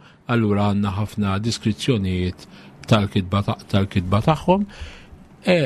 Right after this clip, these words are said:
da Jan Huel, però, ak-, iktar mill-oħrajn, kien ukoll pittur. Kien, kien pittur tajjeb, kien diżinjatur veru tajjeb. U għandna, e, hemm jeżisti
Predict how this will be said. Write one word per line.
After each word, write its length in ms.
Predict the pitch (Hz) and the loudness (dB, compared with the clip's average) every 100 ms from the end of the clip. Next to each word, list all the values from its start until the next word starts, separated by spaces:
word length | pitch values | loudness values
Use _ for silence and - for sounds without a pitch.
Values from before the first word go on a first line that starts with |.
| - | -2
da 320 | - 165 214 | -4 2 4
Jan 320 | 139 139 113 | 4 2 4
Huel, 420 | 113 151 147 101 113 | 2 2 2 0 0
però, 560 | 156 117 104 123 143 - | 2 4 2 0 -2 -8
ak-, 280 | 139 135 - | -4 -4 0
iktar 320 | 139 - 123 | -2 2 4
mill-oħrajn, 720 | 117 113 117 120 117 98 113 123 | 4 4 4 2 0 0 0 -2
kien 260 | - 226 170 | 0 2 4
ukoll 280 | 110 143 120 | 4 2 2
pittur. 540 | 120 - 120 95 78 - _ - - - - | -2 -2 -2 -2 -6 -18 _ -20 -20 -20 -8
Kien, 200 | - 202 | 2 4
kien 200 | 151 113 | 4 4
pittur 380 | - - 120 107 | 2 0 0 2
tajjeb, 320 | - 101 95 | 0 0 0
kien 160 | - 113 | 2 2
diżinjatur 640 | 104 123 123 98 151 131 | 2 2 2 2 2 0
veru 300 | 101 120 101 | 2 0 0
tajjeb. 400 | 110 113 98 92 - - - - - | -2 -4 -4 -8 -12 -20 -20 -20 2
U 220 | 160 185 | 4 4
għandna, 380 | 156 110 104 101 - | 2 2 0 -4 -8
e, 200 | 147 151 | -12 -8
hemm 440 | 151 147 107 98 104 - | 0 2 4 2 -2 -4
jeżisti 680 | 123 120 131 123 - 104 | 0 2 2 0 -2 -4